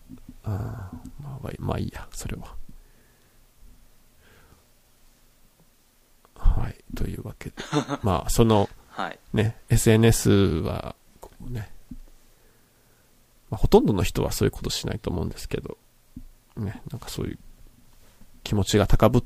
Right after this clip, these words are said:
Speaker 1: ちゃったりしてる時とかにこう、
Speaker 2: うん。
Speaker 1: ね、つい言いそうになったら、ぐっと我慢しましょうっていう形ですかね。
Speaker 2: まあ、どっかにぶつけたらいいんじゃないですかね。壁とかにね。
Speaker 1: うん。
Speaker 2: 人間は壁じゃないからね。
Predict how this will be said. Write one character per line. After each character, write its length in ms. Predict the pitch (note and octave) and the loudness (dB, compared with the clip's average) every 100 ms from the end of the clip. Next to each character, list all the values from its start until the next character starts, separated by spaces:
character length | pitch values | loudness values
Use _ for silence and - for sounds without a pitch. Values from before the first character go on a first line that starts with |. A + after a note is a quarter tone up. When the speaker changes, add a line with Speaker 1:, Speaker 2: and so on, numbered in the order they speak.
| - | 0
Speaker 1:
ち 100 | - | -2
ゃ 40 | |
っ 20 | F#2 | 0
た 120 | - | 2
り 100 | - | 0
し 100 | G2 | 0
て 80 | - | 0
る 80 | G2+ | 0
時 200 | - - | 2 2
と 100 | - | 0
か 140 | - - | -6 -8
に 160 | - | -8
こ 280 | - - - - - | -10 -10 -10 -18 -10
う、 40 | |
Speaker 2:
う 40 | G2+ | -10
ん。 180 | F2+ F#2 _ _ _ _ _ _ | -10 -18 _ _ _ _ _ _
Speaker 1:
ね、 220 | - - - | -8 -8 -8
つ 160 | - - | -10 -8
い 140 | - - _ | -8 -14 _
言 100 | - | -8
い 40 | |
そ 160 | - F#2+ | -6 -6
う 20 | |
に 60 | F#2+ | -6
な 100 | G2 | -8
っ 20 | |
た 180 | - - | -10 -14
ら、 80 | - _ - - - - | -14 _ -20 -20 -20 -6
ぐ 100 | F#2+ | -6
っ 40 | - | -4
と 160 | - - - - | -8 -8 -10 -6
我 180 | F2+ G#2+ | -4 -4
慢 20 | |
し 160 | - - | -6 -6
ま 80 | - | -6
し 140 | - | -8
ょ 40 | |
う 20 | - | -10
っ 20 | - | -10
て 80 | A#1 | -10
い 80 | |
う 80 | G#1+ - - - - - _ - _ - _ - - _ - | -10 -14 -20 -18 -18 -20 _ -20 _ -20 _ -20 -20 _ -8
形 420 | - - - - | -6 -4 -6 -6
で 120 | - | -2
す 120 | - | -2
か 140 | - G#2 | -2 -8
ね。 280 | G2 A2 - - - - | -10 -12 -14 -20 -20 -16
Speaker 2:
ま 80 | |
あ、 20 | G2 | -8
ど 100 | C3 | -8
っ 60 | |
か 100 | - | -6
に 80 | - | -8
ぶ 80 | E2+ | -8
つ 120 | - | -10
け 120 | A#2 | -12
た 120 | G#2+ | -10
ら 60 | A2+ | -12
い 40 | |
い 20 | - | -14
ん 40 | |
じ 80 | - | -16
ゃ 20 | |
な 80 | - | -18
い 20 | |
で 60 | - | -18
す 80 | |
か 100 | - | -16
ね。 140 | C#3+ F3 | -14 -10
壁 240 | - F2 | -6 -6
と 100 | E2+ | -8
か 140 | F#2 - | -12 -16
に 60 | - | -20
ね。 100 | A#2 - _ - _ - _ | -20 -20 _ -20 _ -20 _
Speaker 1:
う 120 | - D3 | -2 2
ん。 440 | E3 C#3+ C3 A2+ | 2 2 0 0
Speaker 2:
人 180 | G2+ C3+ | 0 -4
間 40 | |
は 120 | C3 B2+ | -6 -4
壁 280 | - G#2 | -4 -4
じ 80 | G#2+ | -6
ゃ 60 | B2 | -8
な 100 | C3+ | -10
い 60 | |
か 140 | - - | -14 -16
ら 80 | F#2+ | -16
ね。 220 | B2 | -16